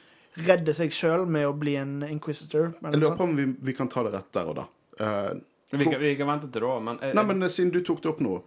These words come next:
Speaker 2: hun vet at Anakin er Vader.
Speaker 3: Ja, det er
Speaker 2: Hvor,
Speaker 3: jo en
Speaker 2: hvordan vet hun det? For det er ikke common knowledge. Eh, Thrawn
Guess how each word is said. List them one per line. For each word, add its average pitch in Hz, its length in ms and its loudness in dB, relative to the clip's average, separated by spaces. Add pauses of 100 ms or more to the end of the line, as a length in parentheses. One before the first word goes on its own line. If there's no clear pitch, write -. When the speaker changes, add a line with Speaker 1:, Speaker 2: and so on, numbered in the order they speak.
(180)
Speaker 2:
hun 180 140 2
vet 170 280 0
at 120 100 -2
Anakin 123 380 -2
er 107 60 -2
Vader. 107 280 -4 (600)
Speaker 3:
Ja, 190 240 0 (300)
det - 140 0
er 110 140 4
Speaker 2:
Hvor, 104 100 -2
Speaker 3:
jo - 0 -
en 202 120 4 (100)
Speaker 2:
hvordan 135 240 2
vet 139 220 -2
hun 117 100 -2
det? 87 100 -2
For - 100 -4
det 175 120 2
er 170 240 2
ikke - 160 -6
common 147 240 0
knowledge. 135 500 -2 (260)
Eh, 131 340 2
Thrawn 113 600 0